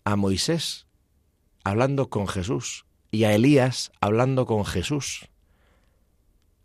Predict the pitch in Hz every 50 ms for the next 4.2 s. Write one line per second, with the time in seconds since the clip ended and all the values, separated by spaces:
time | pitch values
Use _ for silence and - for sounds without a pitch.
0 | _ _ _ _ _ _ _ _ _ _ _ _ _ _ - 95 - 104 98 92
1 | 85 82 78 - - 117 120 - - 104 98 98 113 135 135 104 85 82 78 76
2 | 80 120 135 - - - 80 69 - 80 78 76 67 62 60 57 57 - - -
3 | - _ _ _ _ _ _ _ _ _ _ _ - 101 90 87 87 - - 120
4 | 131 147 -